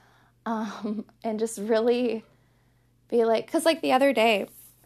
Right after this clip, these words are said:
I, something, small example, right? I was in the kitchen, and I was putting the dishes away, and I kinda almost had, like, this, like, niggle in-, inkling, like, to, I don't know,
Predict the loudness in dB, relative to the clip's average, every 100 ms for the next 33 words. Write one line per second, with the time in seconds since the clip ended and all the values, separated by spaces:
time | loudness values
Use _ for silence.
0 | _ _ _ -14 -2 -2 -2 0 0 2
1 | 0 -2 -2 2 2 2 -2 -4 -6 -8
2 | -6 -6 -4 -2 -2 -4 -6 -6 -6 -6
3 | -6 -10 _ _ _ _ _ _ _ -2
4 | -2 -2 -2 0 2 0 0 0 0 0
5 | 0 -2 -4 -6 -6 -6 -2 0 2 0
6 | 0 -2 -2 0 -2 -2 -6 -6 -10 _
7 | _ -6 -6 -8 _ -4 -2 2 0 0
8 | -4 -4 -6 -4 -4 -6 -6 -4 -4 -4
9 | -4 2 6 6 2 -4 _ _ _ _
10 | _ _ _ _ _ -10 -6 -4 -6